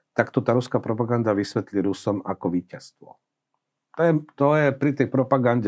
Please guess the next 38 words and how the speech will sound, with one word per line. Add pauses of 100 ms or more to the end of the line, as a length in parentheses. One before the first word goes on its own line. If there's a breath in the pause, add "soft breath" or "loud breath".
možné, (240 loud breath)
ale
už
nie
úplne, (320)
lebo
je
tu
internet,
je
tu
Prigožin. (720 soft breath)
A
toto
nemá
pod
kontrolou
akože
Putin
tak,
ako
to
mal,
ako
má
tie (240)
štátne,
akože
verejné
proste
médiá,
televíziu
a
podobne. (800 loud breath)
Toto
bolo
v
priamom